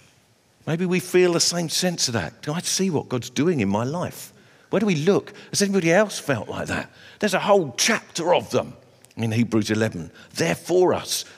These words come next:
to remind us and encourage us. And it says something too. This collection of faith heroes is still being compiled. And it asks us, will you be in the final set?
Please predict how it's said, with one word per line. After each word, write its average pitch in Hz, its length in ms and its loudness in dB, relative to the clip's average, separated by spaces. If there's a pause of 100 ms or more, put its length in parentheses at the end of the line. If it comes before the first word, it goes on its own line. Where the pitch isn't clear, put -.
(100)
to 131 100 -4
remind 170 460 2
us - 160 -2
and 139 80 0
encourage 135 600 -4
us. - 420 -8 (880)
And 135 80 -4
it 135 80 -2
says 214 240 2
something 131 380 0
too. 190 300 2 (220)
This - 340 0 (200)
collection 185 560 2
of 131 80 6
faith - 440 0
heroes 151 720 2 (460)
is 131 140 2
still 185 380 4
being 147 360 4
compiled. 147 840 0 (1700)
And 143 120 4
it 151 140 2
asks 170 460 2
us, 92 400 0 (400)
will 175 240 2
you 165 300 0
be 151 420 4
in 139 340 2
the 120 100 2
final 131 560 0
set? - 680 -6